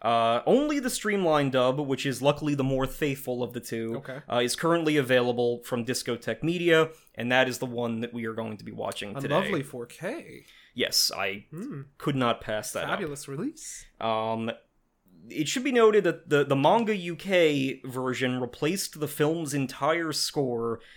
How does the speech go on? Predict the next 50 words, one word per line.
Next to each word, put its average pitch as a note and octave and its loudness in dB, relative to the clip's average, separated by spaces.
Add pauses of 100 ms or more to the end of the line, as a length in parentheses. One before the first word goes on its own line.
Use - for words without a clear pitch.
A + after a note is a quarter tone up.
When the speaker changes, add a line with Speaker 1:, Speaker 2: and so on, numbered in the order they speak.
(120)
Speaker 1:
with B2+ -4
music E3 -2
from C#3 0
the C3 0
avant-garde C3+ 2
Swiss - 4
Speaker 2:
<laughs> C#3+ 0
Speaker 1:
electronic D3+ 4
music D#3 0
Speaker 2:
I D3 -10
Speaker 1:
duo B2 0
Speaker 2:
love B2 4
that. C#3 0
Speaker 1:
Yellow, C3 2
Speaker 2:
Yeah, D#3+ -4
yeah, E3 0
no, B3 -2
I B3 -4
kinda C#4 -4
Speaker 1:
uh, A#3 2
Speaker 2:
like A#3 -4
that. B2 -8 (420)
Speaker 1:
creating E3+ 2
legal D#3 2
issues C3 0
Speaker 2:
Yeah. - 2
Speaker 1:
that B2+ 0
prevents B2+ 0
it B2+ -6
from B2 -2
being A#2 -2
re-released. A2 -8
Speaker 2:
Yes. B2+ -2
Speaker 1:
So A2+ 0
because C#3 2
of C3 0
that C3+ 6
choice, A#2+ 0
they A2+ 2 (500)
were C#3+ -4
pretty C#3+ 2
much B2 -2
doomed A#2 -2
to - -12
Speaker 2:
Mm-hmm. A#2+ -2
Speaker 1:
not A2+ -2
get A2+ -2
the A2 -6
rights G#2+ -8
easily. - -14